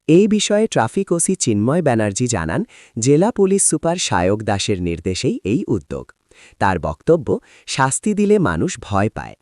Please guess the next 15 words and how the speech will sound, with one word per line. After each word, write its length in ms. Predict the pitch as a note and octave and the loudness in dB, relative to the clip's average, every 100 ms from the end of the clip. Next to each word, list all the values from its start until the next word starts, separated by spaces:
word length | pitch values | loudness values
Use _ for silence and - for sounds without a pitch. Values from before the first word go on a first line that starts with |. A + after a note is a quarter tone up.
| _ | _
আর 140 | - F2+ - | -6 -6 -2
কেক 240 | G2+ C#3 - | 0 0 0
দিলে 280 | G2 F#2 G3+ | -2 0 0
কথা 300 | - F2 - | -2 -4 -6
শোনে। 280 | E2 C#2+ - - _ _ _ | -8 -10 -12 -18 _ _ _
তাই 180 | G2+ F2+ | -2 -2
বড়দিনে 560 | D#2 E2 G#2+ A#2+ F#2+ F3+ - | -2 0 2 2 0 -2 -2
ফাইন 380 | A2+ F3+ F3+ E2 | 0 2 2 -2
নয়, 160 | C2 - _ - | -6 -16 _ 0
কেক 240 | D3+ G3+ C#3 | 2 2 0
দিয়েই 260 | A#2 F2+ | 0 0
সচেতন 500 | A3+ G#2 - G2 G2+ | 0 -2 -2 -2 -2
করার 280 | D3 - - - | -4 -4 -4 -4
চেষ্টা 340 | G2 E2 D#2 | -6 -6 -8
করেছি। 420 | C#2+ C2+ B1+ - | -10 -8 -6 -6